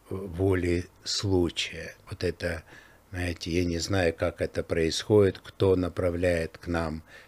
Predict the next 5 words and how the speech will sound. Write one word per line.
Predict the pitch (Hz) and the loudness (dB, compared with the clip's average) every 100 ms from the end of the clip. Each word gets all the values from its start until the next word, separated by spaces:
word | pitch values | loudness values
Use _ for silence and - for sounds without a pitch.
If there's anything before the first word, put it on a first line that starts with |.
| _ | _
каких-то | 92 82 95 - - | -8 -4 -4 -4 -4
людей, | 82 85 85 104 101 | -2 -2 0 2 4
на | 92 87 | 2 0
основании | - 90 87 90 90 87 82 | -2 -4 -2 0 0 -2 -4
чего | - 92 87 87 85 | -4 -4 0 2 0